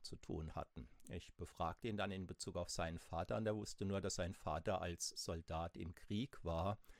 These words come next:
aber mehr hatte sein Vater ihm nie erzählt. Dieser Physiotherapeut war damals so um die vierzig, Mitte vierzig Jahre. Ja, und ich riet ihm einfach an, er soll mit seinem Vater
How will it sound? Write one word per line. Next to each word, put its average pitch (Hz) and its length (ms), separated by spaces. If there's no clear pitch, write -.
aber 92 240
mehr 92 220
hatte 95 180
sein 87 280
Vater 82 520
ihm 87 240
nie 90 260
erzählt. 67 680
Dieser 113 220
Physiotherapeut 113 920
war 92 120
damals 95 440
so 90 280
um 98 220
die 92 120
vierzig, - 640
Mitte 101 280
vierzig - 440
Jahre. 92 440
Ja, 113 260
und - 500
ich - 400
riet 113 140
ihm 110 140
einfach 104 340
an, 92 260
er 101 140
soll 95 200
mit 98 180
seinem 95 280
Vater 95 540